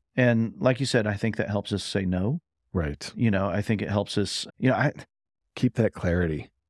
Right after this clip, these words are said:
Speaker 1: Yeah, that even, you know, I mean, like, when covid hit.
Speaker 2: Right.
Speaker 1: You know, and, you know, as a church, we've got a, a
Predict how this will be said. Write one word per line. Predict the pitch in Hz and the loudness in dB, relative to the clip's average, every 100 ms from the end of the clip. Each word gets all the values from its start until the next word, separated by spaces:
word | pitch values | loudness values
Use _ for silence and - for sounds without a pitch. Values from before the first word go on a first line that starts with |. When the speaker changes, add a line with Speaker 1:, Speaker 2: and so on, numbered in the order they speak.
| _ | _
Speaker 1:
Yeah, | 139 175 120 | 0 2 2
that | 101 110 | 2 0
even, | - 147 170 156 139 - _ _ _ _ _ _ _ _ _ | 2 0 2 2 0 -2 _ _ _ _ _ _ _ _ _
you | 143 | 2
know, | 131 | 4
I | 120 | 4
mean, | 143 117 | 0 0
like, | 127 | 0
when | - 151 | 2 2
covid | 131 190 170 98 | 4 2 2 2
hit. | 90 - - _ _ _ | -2 -6 -12 _ _ _
Speaker 2:
Right. | 185 82 _ _ | -2 -2 _ _
Speaker 1:
You | 135 123 | 2 4
know, | 110 | 4
and, | 110 120 113 - _ _ _ _ | 2 2 0 -4 _ _ _ _
you | - 143 | 2 4
know, | |
as | 127 127 | 4 2
a | |
church, | 131 151 143 - | 2 2 2 2
we've | 135 131 | 0 4
got | 117 107 | 4 4
a, | 101 101 - _ | 2 0 -2 _
a | - | -6